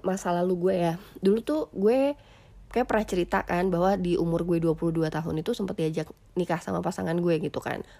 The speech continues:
Walaupun masih kayak ngobrol-ngobrol aja gitu, tapi gue kasih hint-hint ke dia bahwa, "Gila, gue baru lulus kuliah,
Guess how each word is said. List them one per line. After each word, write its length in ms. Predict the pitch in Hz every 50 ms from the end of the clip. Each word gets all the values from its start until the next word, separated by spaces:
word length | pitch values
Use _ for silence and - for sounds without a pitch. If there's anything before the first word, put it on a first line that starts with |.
| - - 170
Walaupun 400 | 160 160 160 190 190 214 233 214
masih 240 | 180 175 - - 196
kayak 240 | - - 165 175 - 170
ngobrol-ngobrol 640 | 160 156 165 160 151 151 156 151 156 160 156 151 -
aja 320 | 156 156 156 147 - -
gitu, 400 | 156 147 151 143 - - 254 302 311 - - - -
tapi 240 | - 180 185 - 277
gue 160 | - 294 294 302 -
kasih 240 | 294 226 - 220 220
hint-hint 480 | 220 220 220 214 202 208 214 214 202
ke 80 | 208 190
dia 240 | 196 233 277 269 196
bahwa, 400 | 165 165 196 180 226 262 277 - - - - - - - - - _ _ - _ - -
"Gila, 240 | 208 254 294 302 285
gue 80 | 330
baru 240 | 294 285 240 240 240
lulus 240 | 233 226 226 - -
kuliah, 400 | 196 185 180 175 175 180 208